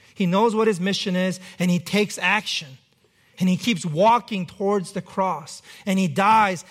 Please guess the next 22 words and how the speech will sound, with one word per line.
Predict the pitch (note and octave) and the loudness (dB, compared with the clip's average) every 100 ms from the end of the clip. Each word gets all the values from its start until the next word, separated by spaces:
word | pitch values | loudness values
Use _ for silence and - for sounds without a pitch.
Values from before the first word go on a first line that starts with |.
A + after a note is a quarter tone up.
| - | -10
and | F#3 F3 | -2 0
he | G3 | 2
says, | G#3+ F3 G3+ | 0 -2 -2
"And | A#3+ C4+ A#3+ F3 F3 E3+ - _ _ _ _ _ _ _ _ _ _ | 0 2 2 -2 -8 -12 -16 _ _ _ _ _ _ _ _ _ _
he's | E3+ D3 | -6 -4
resurrected." | E3 D#3 D3 C#3+ C3 A#2+ - _ _ _ _ _ _ _ _ | -4 -4 -6 -8 -18 -20 -20 _ _ _ _ _ _ _ _
Yes | E3 G3 B3+ - - | 0 2 2 -2 -12
to | F#3+ C#3+ | -12 -10
us, | B2 A#2 - - - _ _ _ _ _ _ _ _ _ _ _ _ _ _ _ _ - | -12 -16 -20 -20 -20 _ _ _ _ _ _ _ _ _ _ _ _ _ _ _ _ -2
and | G#3 G#3+ F#3 C3+ B2 - _ _ _ _ _ _ | 2 2 0 -4 -12 -16 _ _ _ _ _ _
to | G#3 | -4
the | D#3+ | -4
mission. | D3+ C#3+ - B2 A#2+ _ _ _ _ _ _ _ _ _ _ _ | -4 -4 -6 -8 -18 _ _ _ _ _ _ _ _ _ _ _
And | F3 E3 | -4 0
this | F3+ G#3 | 0 0
is | G#3 F3 | -2 -2
our | D#3+ F3+ F#3 | 0 0 0
call | F#3 F#3 F3+ E3 D3+ | -4 -2 0 0 -2
as | D#3 | -8
followers | - F3 F3 F3+ F#3 E3+ D3+ | -4 0 2 2 0 -2 -4
of | C#3 | -10
Christ, | - D3+ B2 A#2+ - - | -10 -10 -10 -14 -20 -20